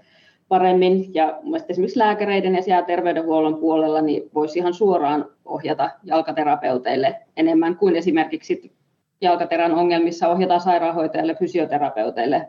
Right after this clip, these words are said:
mikä on mun mielestä menee niinku harhaan siinä, koska meillä olisi siihen kokonaisvaltaisemmin annettavaa. Sitten, mut tota,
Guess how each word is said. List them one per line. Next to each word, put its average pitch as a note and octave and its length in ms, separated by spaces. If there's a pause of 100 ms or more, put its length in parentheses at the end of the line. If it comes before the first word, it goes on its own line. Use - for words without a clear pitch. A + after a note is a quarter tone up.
(100)
mikä C#3+ 280
on C#3 180 (140)
mun D3+ 180
mielestä D3+ 380
menee D#3 200
niinku D#3 180
harhaan D3 500
siinä, - 500
koska - 260
meillä F#2+ 320
olisi - 320
siihen - 380 (260)
kokonaisvaltaisemmin - 880
annettavaa. F#3 800 (600)
Sitten, - 420
mut D#3 220
tota, - 360